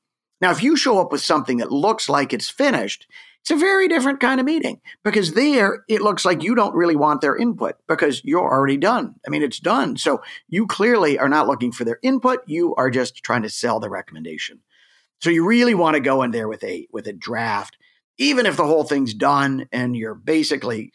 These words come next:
complete, you still will write on it, draft, rough draft, something to indicate that. And then you wanna be sure to ask for questions,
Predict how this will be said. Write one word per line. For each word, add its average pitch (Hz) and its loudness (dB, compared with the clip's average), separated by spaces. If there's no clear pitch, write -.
complete, 143 -2
you 160 -6
still 226 0
will 190 2
write 185 2
on 143 2
it, - -6
draft, 139 0
rough 135 0
draft, 123 -4
something 120 -6
to - -14
indicate 107 -12
that. - -18
And 185 0
then 233 2
you 190 -4
wanna 180 2
be 151 -2
sure 180 2
to - -2
ask 147 2
for - -10
questions, 143 -2